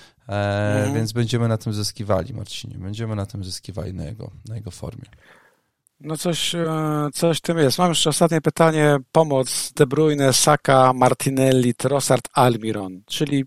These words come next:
Speaker 2: piątka, wspaniała piątka. Pchałbyś tutaj Salaha?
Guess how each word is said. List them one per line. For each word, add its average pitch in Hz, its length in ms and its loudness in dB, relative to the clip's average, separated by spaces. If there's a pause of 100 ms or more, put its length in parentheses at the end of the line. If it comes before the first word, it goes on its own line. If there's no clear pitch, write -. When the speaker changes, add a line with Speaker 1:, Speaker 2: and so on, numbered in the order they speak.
Speaker 2:
piątka, 131 600 4 (680)
wspaniała 240 520 4
piątka. - 420 -10
Pchałbyś 160 380 2
tutaj 160 200 4
Salaha? 165 460 2